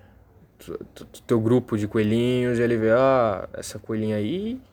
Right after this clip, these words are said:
é ceno-, ela prefere cenoura ou ela prefere chuchu? Hum, essa prefere chuchu.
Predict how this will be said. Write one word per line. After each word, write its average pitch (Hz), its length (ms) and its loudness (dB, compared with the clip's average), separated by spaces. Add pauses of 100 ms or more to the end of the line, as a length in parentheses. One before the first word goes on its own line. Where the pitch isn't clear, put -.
(200)
é 104 120 -2
ceno-, 113 420 2
ela 117 140 0
prefere 135 320 4
cenoura 190 640 2 (500)
ou 180 60 0
ela 175 80 6
prefere 156 340 2
chuchu? 107 760 -4 (1400)
Hum, 110 480 0
essa 95 260 -4
prefere 120 300 -2
chuchu. 110 680 -2